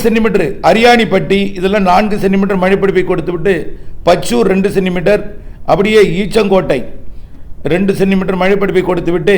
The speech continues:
திருமங்கலக்கோட்டையில வந்து ஆறு சென்டிமீட்டர் மழை பொழிவை கொடுத்துருக்குங்க. திருமங்கலக்கோட்டை, அதாவது ஒரத்தநாடு மற்றும் வடுவூர் இடைப்பட்ட பகுதியில் இருக்கக்கூடிய திருமங்கலக்கோட்டையில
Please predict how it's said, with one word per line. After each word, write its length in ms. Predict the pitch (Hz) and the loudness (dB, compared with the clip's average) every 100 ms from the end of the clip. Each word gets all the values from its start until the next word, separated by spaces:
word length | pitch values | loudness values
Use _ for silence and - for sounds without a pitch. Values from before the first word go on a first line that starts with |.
| 135 104 - - - - | 0 -6 -8 -10 -4 4
திருமங்கலக்கோட்டையில 1000 | 240 247 247 240 240 - 214 196 196 185 | 4 6 4 4 4 4 2 2 2 2
வந்து 200 | 190 220 190 175 - 135 160 | 2 4 4 4 2 4 6
ஆறு 180 | 233 269 | 6 6
சென்டிமீட்டர் 400 | 240 226 233 226 | 2 2 2 4
மழை 160 | 196 202 202 | 4 2 4
பொழிவை 200 | 196 190 | 4 2
கொடுத்துருக்குங்க. 500 | 170 156 151 151 151 - | 0 -2 -4 -4 -4 2
திருமங்கலக்கோட்டை, 920 | 190 220 226 220 220 208 180 165 131 - - - - - - - - - - - 156 | 4 6 4 2 2 4 4 2 0 -4 -10 -10 -10 -10 -12 -14 -14 -14 -14 -6 2
அதாவது 400 | 185 214 226 202 131 - - - - - - 139 | 4 4 4 4 0 -6 -12 -14 -14 -8 -4 2
ஒரத்தநாடு 680 | 190 220 233 226 220 214 233 - - - 143 | 2 2 0 2 4 4 6 4 2 -10 -2
மற்றும் 360 | 180 151 180 151 139 - - - - - - - 104 | -2 0 -2 -2 -6 -10 -14 -12 -12 -12 -12 -8 2
வடுவூர் 460 | 156 208 233 240 220 175 | 4 6 4 4 2 2
இடைப்பட்ட 380 | 190 226 - 190 196 | 2 2 2 0 2
பகுதியில் 260 | 190 185 | 2 2
இருக்கக்கூடிய 400 | 180 180 175 185 208 208 | 2 0 0 2 2 2
திருமங்கலக்கோட்டையில 920 | 196 202 202 196 196 196 175 170 170 | 2 4 4 4 2 2 0 2 2